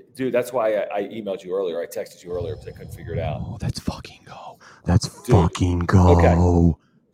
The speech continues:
Speaker 1: Dude, there's so many people here. I wanna hear about how tonight was, and I wanna know what happened post-game.
Speaker 2: Mm, mm, that's
Speaker 1: Where you've been.
Speaker 2: go. Wait, what?
Speaker 1: Where were you post-game?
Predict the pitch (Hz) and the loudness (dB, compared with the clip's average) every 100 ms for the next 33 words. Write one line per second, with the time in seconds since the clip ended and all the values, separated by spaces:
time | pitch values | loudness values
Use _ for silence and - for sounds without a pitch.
0 | _ - 139 135 - 113 - - 139 139 | _ -2 -2 -4 -10 -10 -8 -2 0 2
1 | 147 139 127 127 104 90 76 - _ _ | 0 -2 -6 -6 -8 -8 -10 -12 _ _
2 | _ _ _ 113 113 135 143 131 127 120 | _ _ _ -4 2 2 2 0 0 2
3 | 107 - 110 107 - 107 95 95 92 85 | 0 0 -2 -4 -4 -4 -4 -2 -2 -2
4 | - - 110 107 117 123 117 110 104 101 | -6 -14 -6 0 0 0 0 0 0 -6
5 | 92 - 95 82 82 65 _ _ 202 123 | -8 -10 -10 -8 -12 -14 _ _ -18 -18
6 | _ _ - 139 _ _ 175 - _ _ | _ _ -20 -20 _ _ -20 -20 _ _
7 | 123 131 117 98 113 - 190 107 85 _ | 0 2 0 -2 -2 -2 -6 -12 -20 _
8 | _ _ _ _ _ _ _ _ _ _ | _ _ _ _ _ _ _ _ _ _
9 | _ _ _ _ _ _ _ _ _ 90 | _ _ _ _ _ _ _ _ _ -18
10 | 80 85 - - 175 185 170 139 131 127 | -12 -8 -8 2 4 4 4 2 0 -2
11 | - 95 | -2 -10